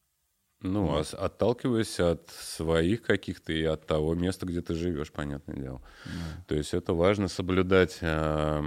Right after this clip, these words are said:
Speaker 1: ну, вот эту принадлежность, <laughs> э, к культуре, как бы, к своей, потому что даже если ты воруешь, все равно, в общем-то, ну, как вот говорят композиторы, не важно, кто первую песню написал, важно, чи-,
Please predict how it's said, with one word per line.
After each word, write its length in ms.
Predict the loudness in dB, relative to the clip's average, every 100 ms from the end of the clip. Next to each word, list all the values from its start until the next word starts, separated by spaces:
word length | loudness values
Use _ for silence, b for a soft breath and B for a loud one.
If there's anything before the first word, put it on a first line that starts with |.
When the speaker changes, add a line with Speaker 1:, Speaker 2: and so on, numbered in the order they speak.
| -6 -12
Speaker 1:
ну, 440 | -10 -6 -2 2 2
вот 160 | 2
эту 480 | 0 0 -2 -2 -6 -12 _ b b b 2
принадлежность, 960 | 6 8 6 8 6 4 2 -6 -8 -10 2
<laughs> 1040 | 2 2 -2 -6 -8 -10 -14 -14 -16 -10
э, 380 | 0 4 6 4
к 60 | 6
культуре, 480 | 8 8 8 6 6
как 220 | 4 -2
бы, 80 | -6
к 60 |
своей, 420 | 0 6 6 6 2
потому 360 | -2 -2 -2
что 120 | -4
даже 260 | 0 2 2
если 180 | -2 -2
ты 140 | 0
воруешь, 480 | 6 8 8 4 2
все 180 | 0 0
равно, 480 | 2 2 2 4 2
в 40 |
общем-то, 280 | 0 -2 0
ну, 140 | 2 4
как 200 | 4 4
вот 120 | 2
говорят 380 | 6 6 6 0
композиторы, 640 | 0 4 4 2 -2 0
не 140 | 2 4
важно, 260 | 4 2
кто 140 | -4 -2
первую 280 | 0 2 2
песню 320 | 0 0 -4
написал, 320 | -4 -2 0
важно, 420 | 0 0 0 -2
чи-, 460 | -2 -8 -8 -8